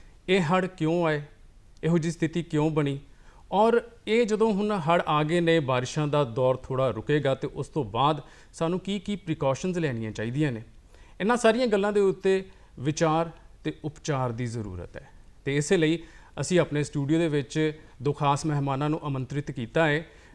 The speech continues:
ਮੇਰੇ ਨਾਲ ਇਸ ਵਕਤ ਬੈਠੇ ਨੇ ਡਾਕਟਰ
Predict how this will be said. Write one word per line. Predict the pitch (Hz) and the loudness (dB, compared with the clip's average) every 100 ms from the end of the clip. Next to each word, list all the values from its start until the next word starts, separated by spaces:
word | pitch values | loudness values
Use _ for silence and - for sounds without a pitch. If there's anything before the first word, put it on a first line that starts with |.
| - | 2
ਮੇਰੇ | 170 190 | 4 6
ਨਾਲ | 185 202 - | 6 4 2
ਇਸ | 175 170 | -2 0
ਵਕਤ | 180 180 - 185 185 185 - 139 | 0 0 -2 0 0 -2 -6 -6
ਬੈਠੇ | 139 - 185 | -6 0 2
ਨੇ | 170 160 165 - - - - | 4 4 0 -10 -20 -18 -6
ਡਾਕਟਰ | 131 165 160 190 190 | 0 0 4 4 4